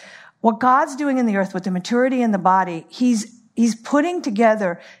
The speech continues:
generation to generation. He wants us to approach Scripture, to approach life in Christ, to approach worship, to approach our call.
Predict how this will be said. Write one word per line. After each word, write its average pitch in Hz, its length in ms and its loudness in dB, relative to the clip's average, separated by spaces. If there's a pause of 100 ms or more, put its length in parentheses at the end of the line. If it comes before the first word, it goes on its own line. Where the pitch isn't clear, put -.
generation 240 600 0
to 247 100 -4
generation. 196 680 0
He - 180 -2
wants 269 380 0
us 302 260 -4
to 254 80 -2
approach 269 480 -4
Scripture, 233 480 -4
to 214 200 -6
approach 269 580 -4 (400)
life 226 580 2
in 254 180 -2
Christ, 214 520 -2
to 247 160 -2
approach 269 580 -4 (420)
worship, 233 680 0
to 233 120 -4
approach 262 580 -2 (260)
our 214 280 0
call. 185 640 2